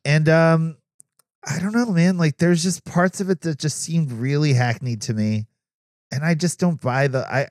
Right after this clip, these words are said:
I mean, also maybe it's user error. Maybe I'm just not into romantic dramas. Which, you know,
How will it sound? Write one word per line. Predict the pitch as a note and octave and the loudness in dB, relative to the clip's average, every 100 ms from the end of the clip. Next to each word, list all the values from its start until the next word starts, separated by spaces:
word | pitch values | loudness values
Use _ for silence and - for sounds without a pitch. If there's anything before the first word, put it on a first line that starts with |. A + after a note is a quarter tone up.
| C3+ | -2
I | |
mean, | D#3 E3 D#3+ D#3+ _ _ _ - | 2 4 2 -2 _ _ _ -2
also | E3+ - F3 | 0 2 2
maybe | C#3 C3+ C#3 | 2 2 2
it's | D3 - | 0 -2
user | A#2+ D3+ F3 C#3 | 0 2 2 0
error. | G#2 G2 | 0 0
Maybe | F#2+ A#2+ C3+ | 2 2 2
I'm | C3+ | 0
just | B2+ A#2 B2 | -2 -4 -2
not | A2+ A#2+ | -2 -2
into | A#2 A#2 A2+ | 0 2 2
romantic | F#2 A2+ G#2+ A2 G#2+ G#2 | 2 2 4 2 2 0
dramas. | F2+ G2+ F2 D2+ - - - _ _ _ _ _ _ _ _ _ _ _ _ _ | -2 -4 -4 -10 -14 -16 -18 _ _ _ _ _ _ _ _ _ _ _ _ _
Which, | - C3 - - - | 0 2 2 -6 -2
you | E3+ | 2
know, | D3+ G2+ | 4 4